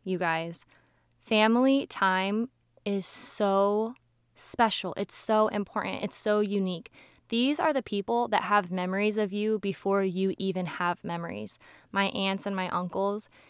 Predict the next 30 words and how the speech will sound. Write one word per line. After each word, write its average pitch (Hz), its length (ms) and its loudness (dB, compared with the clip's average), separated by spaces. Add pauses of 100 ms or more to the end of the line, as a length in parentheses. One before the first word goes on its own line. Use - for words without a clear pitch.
(180)
and 214 100 2
even 240 260 4
my 254 140 6
older 214 300 2
cousins, 175 400 -4
and 240 120 4
even 285 460 0
my 247 180 4
cousins 262 380 2
that 240 140 0
are 240 80 0
the 220 100 2
same 226 260 2
age 214 140 2
or 202 80 2
younger 196 320 0
than 170 180 -2
me, 165 120 -6
they 185 160 2
still 233 280 0
remember 196 420 2
stories 175 540 0
differently 180 380 -2
than 175 140 -2
I 151 140 -2
remember 170 380 -4
them. 104 280 -6
Like, 160 320 -8
they 190 320 4
know 170 880 0